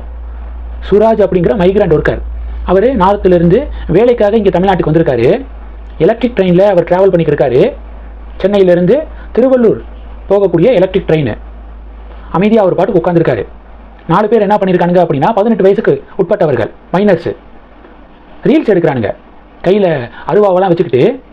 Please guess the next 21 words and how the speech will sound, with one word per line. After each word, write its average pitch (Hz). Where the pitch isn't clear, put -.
அந்த 156
அமைதியா 233
உட்கார்ந்திருந்த 190
சுராஜை 190
வெட்ட 175
வர 180
மாதிரி 156
ரீல்ஸ் 226
எடுக்கிறானுங்க. 127
அவரு, 220
"ஏன் 240
இப்படி 208
பண்றீங்க?" 185
அப்படின்னு 175
சொல்லிட்டு 156
கடும் 226
ஆட்சேபனை 180
தெரிவிச்சிருக்காரு. 147
இதன் 214
காரணமாக 185
அந்த 143